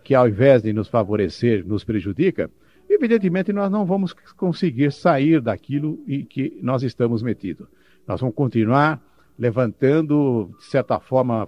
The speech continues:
tendo como primeiro pensamento uma situação desconfortável, mais um dia que eu tenho que passar naquele trabalho chato, entre aquelas pessoas que não me compreendem,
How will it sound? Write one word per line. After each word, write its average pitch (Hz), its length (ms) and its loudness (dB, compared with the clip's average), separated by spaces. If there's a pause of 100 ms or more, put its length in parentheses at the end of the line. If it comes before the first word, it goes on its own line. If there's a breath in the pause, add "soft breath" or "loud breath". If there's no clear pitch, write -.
tendo 127 200 0
como 131 200 -4
primeiro 113 340 -2
pensamento 113 680 -2
uma 110 180 -4
situação 117 440 -6
desconfortável, 131 1000 -4
mais 123 280 -4
um 113 80 -4
dia 127 460 -2
que - 80 -6
eu 104 40 -4
tenho 120 160 -8
que 113 100 -14
passar 117 340 -8
naquele 110 280 -8
trabalho 95 440 -4
chato, 127 680 0 (320 soft breath)
entre 123 240 -6
aquelas 110 280 -6
pessoas 107 400 -6
que 107 120 -10
não 110 80 -6
me 107 120 -8
compreendem, 120 760 -4